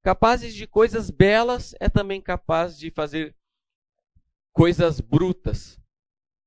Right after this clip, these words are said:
E a cosmovisão bíblica traz um, uma resposta coerente pra isso. O fato de que nós fomos criados à imagem e semelhança de Deus, mas caímos em pecado.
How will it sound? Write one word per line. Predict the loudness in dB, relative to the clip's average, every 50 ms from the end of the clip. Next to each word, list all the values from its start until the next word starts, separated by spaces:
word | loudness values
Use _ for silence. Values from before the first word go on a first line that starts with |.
| _ _
E | 2 2 2
a | 4
cosmovisão | 4 2 2 2 2 -2 -4 -4 -2 -2 -2 -2 -2
bíblica | -2 -4 -4 -2 -4 -2 -2 -2 0
traz | 2 4 4 4 4 2 0 -2 -6 -10
um, | -12 -12 -10 -12 -12 -14 -16 -18 -20 _ _ _ _ _ _ _ _ _ _ _ _ _ _ -10
uma | -6 -2 -2 0
resposta | 0 -2 -4 -4 -4 0 2 4 4 4 2 0 _ -10 -12 -12 -14 _ _ _ _ _ _
coerente | 2 4 6 6 6 6 4 2 -2 -6 -4
pra | -2 -2 0 0
isso. | -2 -4 -6 -10 -12 -14 -20
O | -20 _ _ _ _ _ _
fato | 2 2 2 2 -2 -14
de | -16 -18 -20
que | -14 -12 -6
nós | -2 -2 -2 -2 -4
fomos | -8 -12 -12 -12 -12 -14 -16
criados | -12 -8 -2 2 4 6 6 6 4 2 -2 -12 -16 -18 -20 _ _ _
à | -4 -4
imagem | -2 0 2 2 2 2 2
e | 0 -2
semelhança | -4 -4 -4 -2 -2 -2 -2 -2 -4 -6
de | -8 -6
Deus, | 0 2 2 4 2 2 -2 -4 -12 -16 -16 _ _ _
mas | -6 0 2 2 2 2 0 -4
caímos | -4 -2 0 0 0 0 -2 -4 -6 -8 -10 -12 -12 -14 -16 -18 _ _ _ _ -8
em | -6 -6 -4
pecado. | -2 -2 -2 -2 0 0 2 2 2 0 -2 -8